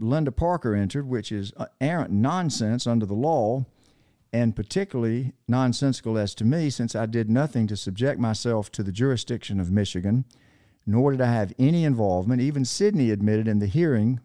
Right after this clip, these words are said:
such as it was, that the court held, that I was not involved in the drafting or filing of that complaint. Judge Parker imposed outrageous sanctions on all the lawyers, including me,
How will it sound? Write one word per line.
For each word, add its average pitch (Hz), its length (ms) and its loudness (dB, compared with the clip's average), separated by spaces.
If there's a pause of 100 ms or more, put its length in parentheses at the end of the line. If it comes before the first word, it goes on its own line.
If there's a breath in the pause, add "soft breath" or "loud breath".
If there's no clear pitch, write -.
(180)
such 120 240 -2
as 98 120 -6
it 90 80 -6
was, 101 380 0
that 107 120 -6
the - 80 -10
court 107 280 -2
held, 139 360 0 (560 soft breath)
that 113 120 -2
I 147 140 0
was 147 180 -2
not 127 200 2
involved 113 440 2
in 127 60 0
the 131 60 -2
drafting 107 560 0
or 135 100 0
filing 107 460 -2
of 110 120 0
that 98 220 -2
complaint. 117 580 -4 (1120 soft breath)
Judge 120 300 0
Parker 160 360 0
imposed 120 500 4
outrageous 117 560 2
sanctions 143 520 0
on 110 120 0
all 156 220 2
the 123 80 0
lawyers, 104 400 2
including 120 500 2
me, 90 360 2